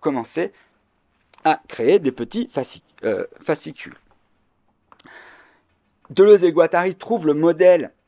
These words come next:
de ce livre racine fasciculé dans des auteurs modernistes, tels que, il le cite, euh, euh, William Burroughs, qui pratique la technique du cut-up, c'est pas, je, je vous montrerai des images, ou, euh, euh, Joyce,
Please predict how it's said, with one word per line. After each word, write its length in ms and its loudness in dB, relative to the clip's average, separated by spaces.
de 140 -6
ce 120 -6
livre 380 2
racine 420 -4
fasciculé 880 -4
dans 340 0
des 200 -2
auteurs 320 -2
modernistes, 840 -6
tels 200 -4
que, 400 -4
il 140 -12
le 100 -4
cite, 480 -16
euh, 240 -4
euh, 60 -2
William 440 -2
Burroughs, 560 0
qui 140 -14
pratique 580 -8
la 220 -4
technique 440 -10
du 140 -16
cut-up, 440 -6
c'est 160 -20
pas, 160 -6
je, 220 -14
je 100 -14
vous 140 -14
montrerai 380 -12
des 220 -10
images, 340 -2
ou, 320 0
euh, 280 -2
euh, 240 -2
Joyce, 680 -2